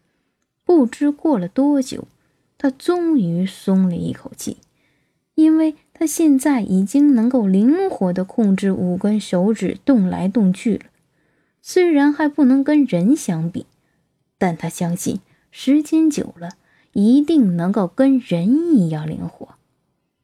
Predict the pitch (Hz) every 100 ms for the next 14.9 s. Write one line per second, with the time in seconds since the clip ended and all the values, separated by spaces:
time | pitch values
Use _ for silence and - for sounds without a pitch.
0 | _ _ _ _ _ _ _ _ - 185
1 | 175 156 139 151 _ _ - 196 220 233
2 | 180 - - - _ - - 208 190 160
3 | - 269 330 220 - - - - _ _
4 | _ _ _ _ _ _ - 277 277 262
5 | 302 339 - 359 359 349 339 339 302 -
6 | 311 226 170 262 285 220 254 262 - _
7 | _ _ _ - 349 339 339 247 180 185
8 | - 330 226 190 285 320 247 185 185 185
9 | 175 - 185 - - - - _ _ _
10 | _ _ _ _ _ _ _ - 196 185
11 | 175 - 208 254 320 202 170 - 277 285
12 | 285 - 196 - 190 - - 190 _ _
13 | _ _ _ _ - 247 233 285 330 -
14 | 339 247 202 165 170 - 320 208